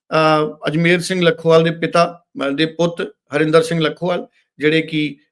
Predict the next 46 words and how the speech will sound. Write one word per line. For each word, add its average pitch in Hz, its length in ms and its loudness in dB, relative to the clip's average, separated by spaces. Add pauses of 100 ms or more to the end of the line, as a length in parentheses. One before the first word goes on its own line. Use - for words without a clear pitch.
(120)
ਭਾਰਤੀ 127 340 -4
ਕਿਸਾਨ 156 400 -4
ਯੂਨੀਅਨ 156 320 0
ਲੱਖੋਵਾਲ 170 420 2
ਦੇ 175 100 2
ਆਗੂ 165 260 2
ਨੇ, 185 160 -6 (560)
ਉਹ 240 80 4
ਲਗਾਤਾਰ 214 440 4
ਇਹ 233 120 4
ਕਹਿ 208 180 2
ਰਹੇ 208 100 4
ਨੇ 208 160 -2
ਕਿ 208 200 -2
ਅਸੀਂ 196 340 -6 (420)
ਸੰਯੁਕਤ 214 420 -2
ਕਿਸਾਨ 175 380 -4
ਮੋਰਚੇ 165 420 -2
ਦੇ 165 120 -2
ਜਿਹੜੇ 160 420 -2 (340)
ਵੱਖ-ਵੱਖ 160 460 0
ਲੀਡਰ 151 300 0
ਨੇ, 165 280 0
ਅਸੀਂ 160 260 -4
ਆਪਸ 160 380 -2
ਦੇ 165 100 0
ਵਿੱਚ 151 500 -4 (340)
ਕੁਝ 165 180 -2
ਦਿਨ 165 180 -2
ਪਹਿਲਾਂ 180 260 4
ਵੀ 202 120 2
Zoom 165 200 0
ਮੀਟਿੰਗ 165 340 0
ਕੀਤੀ 170 260 -6
ਸੀ, 196 140 0
ਇੱਕ 226 140 -2
ਵਾਰ 208 160 2
ਫਿਰ 226 320 2
Zoom 175 200 0
ਮੀਟਿੰਗ 175 420 0
ਅੱਜ 147 120 -2
ਕੱਲ੍ਹ 151 220 0
'ਚ 151 80 -14
ਹੋ 139 180 -6
ਸਕਦੀ - 400 -16
ਹੈ - 40 -20